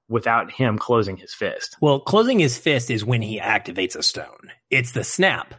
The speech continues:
Speaker 2: which, let's go ahead and just get there to the climax. The snap is the thing that kills everybody. And that's, that they say that early in the film. There's a, a mention of him, you know, being able to snap his fingers,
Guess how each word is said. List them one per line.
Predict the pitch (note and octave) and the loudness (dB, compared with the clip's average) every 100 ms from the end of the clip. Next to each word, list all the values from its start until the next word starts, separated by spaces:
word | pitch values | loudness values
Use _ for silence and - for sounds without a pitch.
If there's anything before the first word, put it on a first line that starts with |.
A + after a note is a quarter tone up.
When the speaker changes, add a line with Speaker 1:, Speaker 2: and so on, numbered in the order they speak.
| _ _ _ | _ _ _
Speaker 2:
which, | A#2+ A2 - - | -2 -2 -6 -8
let's | A#2 A2+ | -6 -2
go | C#3 A#2 | 0 2
ahead | A#2+ | 2
and | G2+ | 0
just | F#2+ - | -6 -2
get | E3+ - | -2 -2
there | E2+ F2 | -6 -4
to | A#2 | -4
the | G2 | 0
climax. | E3 B2 E2 D#2+ - | 0 0 -4 -8 -8
The | - | -4
snap | - - C3+ C#3 - - _ _ _ _ _ _ | -2 0 0 0 -4 -14 _ _ _ _ _ _
is | C#3+ C3 | 2 4
the | A#2 | 2
thing | G2+ A2 G2 | -2 -2 -2
that | F2 F2 - _ - _ _ _ _ - | -2 -2 -4 _ -20 _ _ _ _ -6
kills | C#3 F#2 | -2 -2
everybody. | D#2+ D2+ - - - - - | -4 -12 -16 -18 -20 -20 -8
And | - A2+ | 0 2
that's, | D3 B2+ - | 2 0 -2
that | C3+ B2 | 0 2
they | A#2 | 0
say | - D3 | 2 2
that | C#3 B2+ | 2 2
early | C#3+ C#3 | 2 2
in | A#2 | 0
the | G#2 | -2
film. | - C#3 B2 A2 G2+ - _ _ _ | 0 4 4 2 -2 -10 _ _ _
There's | C3+ B2+ A2+ | 2 2 2
a, | F#2+ F#2 | -2 -4
a | G#2 | -4
mention | G#2+ C3 B2+ G2 | 0 2 0 -4
of | F2+ G2+ F2+ F2 - - _ _ _ _ _ | -4 -2 -2 -4 -8 -16 _ _ _ _ _
him, | - D3+ B2+ A2+ G2+ _ | -2 2 4 4 0 _
you | - A2+ | -4 -2
know, | F2 E2+ - - | -2 -4 -8 -2
being | C#3 A#2+ | 2 4
able | A2 G2+ F#2+ | 4 2 0
to | - F2+ | -2 0
snap | - - C3 A#2 | 0 2 2 2
his | A#2+ A#2 | -2 -2
fingers, | A#2+ F2+ C2+ - - | 0 -2 -2 -2 -4